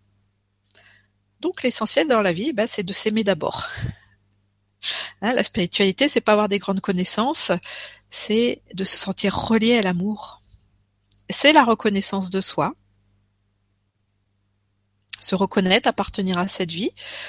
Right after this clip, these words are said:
comme on l'a fait en su-, en s'unifiant à d'autres formes de vie. C'est de sentir sa valeur dans son êtreté.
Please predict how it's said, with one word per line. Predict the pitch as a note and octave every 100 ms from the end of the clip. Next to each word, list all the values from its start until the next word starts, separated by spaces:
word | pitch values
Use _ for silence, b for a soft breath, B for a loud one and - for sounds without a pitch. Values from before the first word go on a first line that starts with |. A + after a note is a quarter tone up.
| B _
comme | D#4+ F4
on |
l'a | D#4+ A#3
fait | - F3+ D#4+
en | B3
su-, | G3 - - -
en | F#3
s'unifiant | - - D#4 D4+ C4 - G3+ B3+ - _ _ _
à | A3 B3+
d'autres | C4 - A3
formes | G#3+ G3+ F3+
de | F3+
vie. | F3 - - _ _ _ _ _ _ B B B B -
C'est | -
de | G3
sentir | G#3+ A3+ A3+ F4 -
sa | A#3+
valeur | G#3 G#3 D4
dans | A3
son | G#3 G#3 G3+
êtreté. | B3 - A#3+ F#3+ F3